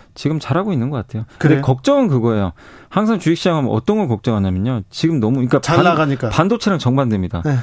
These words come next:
Speaker 1: 반도체는 너무 안 좋으니까 '아, 이제 좀 좋아지겠지.' 이 생각을 하잖아요.
Speaker 2: 네.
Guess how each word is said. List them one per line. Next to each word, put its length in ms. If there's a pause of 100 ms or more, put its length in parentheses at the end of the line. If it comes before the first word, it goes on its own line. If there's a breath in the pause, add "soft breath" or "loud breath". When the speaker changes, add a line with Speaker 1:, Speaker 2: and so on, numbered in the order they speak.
(120)
Speaker 1:
반도체는 680
너무 220
안 160
좋으니까 640
'아, 120
이제 240
좀 180
좋아지겠지.' 680
이 80
생각을 320
하잖아요. 600
Speaker 2:
네. 180